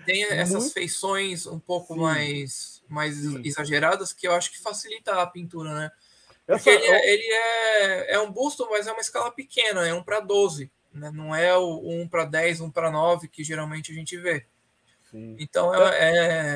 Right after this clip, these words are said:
Speaker 1: é, é uma peça bem, bem legal. Eu, eu gostei do tamanho, mas aquilo que eu te falei, eu, eu achei a peça um pouco difícil de, de pintar mesmo. Se fosse aí um, um soldado cheio de equipamento, que você consegue pintar esses, esses elementos individuais,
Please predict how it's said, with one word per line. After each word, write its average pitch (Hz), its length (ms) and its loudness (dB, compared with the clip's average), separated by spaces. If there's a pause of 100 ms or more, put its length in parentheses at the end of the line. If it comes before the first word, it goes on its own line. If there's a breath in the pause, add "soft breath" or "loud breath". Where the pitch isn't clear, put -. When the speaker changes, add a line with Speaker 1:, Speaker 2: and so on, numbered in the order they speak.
(280)
Speaker 1:
é, 151 60 0
é 160 40 2
uma 180 160 2
peça 190 240 -4
bem, 202 320 -4
bem 208 160 2
legal. 214 400 6
Eu, 170 120 2
eu 196 160 0
gostei 220 400 0
do 247 80 -10
tamanho, 202 520 -2 (540)
mas 208 180 6
aquilo 269 240 2
que 285 80 -2
eu 302 40 0
te - 100 -2
falei, 285 320 4
eu, 180 120 4
eu 185 180 4
achei 196 180 -2
a - 60 0
peça 208 240 -4
um 202 40 -16
pouco 208 220 -10
difícil 202 320 -14
de, 202 380 -8
de 175 120 -12
pintar 202 400 -2
mesmo. 147 280 -6
Se - 160 -14
fosse 175 340 -2
aí 170 260 4
um, 160 380 -2 (800 soft breath)
um 170 140 0
soldado 185 640 6
cheio 175 260 -2
de 165 80 -4
equipamento, 170 720 0
que 170 100 -6
você 160 240 -8
consegue 160 400 -2
pintar 165 600 4
esses, 143 840 -4
esses 147 280 -8
elementos 151 520 -4
individuais, 147 920 0